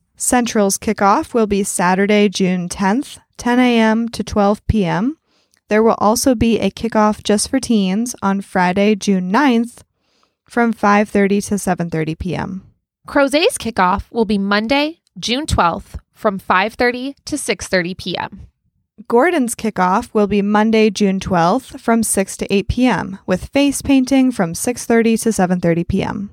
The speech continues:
Speaker 2: Green's kickoff will be Monday, June fifth,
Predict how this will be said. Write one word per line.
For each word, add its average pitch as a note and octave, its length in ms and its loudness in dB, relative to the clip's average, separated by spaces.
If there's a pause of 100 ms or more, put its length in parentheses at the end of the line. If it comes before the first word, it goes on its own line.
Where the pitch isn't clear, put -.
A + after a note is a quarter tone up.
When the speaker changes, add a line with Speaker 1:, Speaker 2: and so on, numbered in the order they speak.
(280)
Speaker 2:
Green's A#3 340 0
kickoff B3 480 -2
will G#3 140 4
be G3+ 140 0
Monday, F#3 480 0
June F3 360 -2
fifth, A#3 560 -2